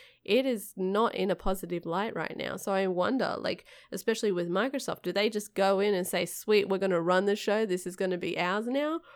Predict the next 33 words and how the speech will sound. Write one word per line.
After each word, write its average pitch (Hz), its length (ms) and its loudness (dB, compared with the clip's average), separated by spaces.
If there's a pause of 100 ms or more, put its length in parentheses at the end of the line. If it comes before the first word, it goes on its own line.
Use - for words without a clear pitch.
(260)
Or, 208 300 6
like, 190 340 2
are 196 140 2
they 202 240 4
gonna 196 240 0
start - 320 0
saying, 196 260 0
like, 185 340 -2 (720)
I 185 100 -4
mean, 196 280 2
are - 80 -2
people 202 480 -2
still, 180 800 0 (420)
like, 170 180 0
are - 60 -2
people 240 480 0
honestly 196 480 2
still - 300 -2
interested 247 480 -4
in 240 120 -2
E 247 180 0
three? 277 380 -2
Or, 180 280 4
like, 180 340 0
are 170 180 4
we 185 140 2
gonna 185 220 2
put, 185 260 4
like, 170 240 0
all 190 220 2
our 185 100 4
balls, 190 380 0
like, 175 260 -2